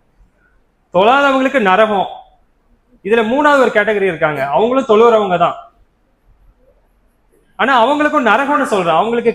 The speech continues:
கேடுங்கிறான், தொழுகையாளிகளுக்கு கேடுங்கிறான். ஏன்னா அவங்க தொழுகையில அலட்சியமாக இருக்கிறாங்க, தங்களுடைய தொழுகையில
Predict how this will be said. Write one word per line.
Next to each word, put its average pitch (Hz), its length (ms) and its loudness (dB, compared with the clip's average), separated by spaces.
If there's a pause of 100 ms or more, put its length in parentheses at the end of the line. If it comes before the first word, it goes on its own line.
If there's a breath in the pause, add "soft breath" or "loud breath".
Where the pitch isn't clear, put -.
கேடுங்கிறான், 269 600 -2 (420)
தொழுகையாளிகளுக்கு 277 880 0 (100)
கேடுங்கிறான். 240 520 0 (1300)
ஏன்னா 247 200 0
அவங்க 262 280 0
தொழுகையில 277 580 0
அலட்சியமாக 269 680 -2
இருக்கிறாங்க, 185 420 -2 (840)
தங்களுடைய 240 360 0
தொழுகையில 269 480 0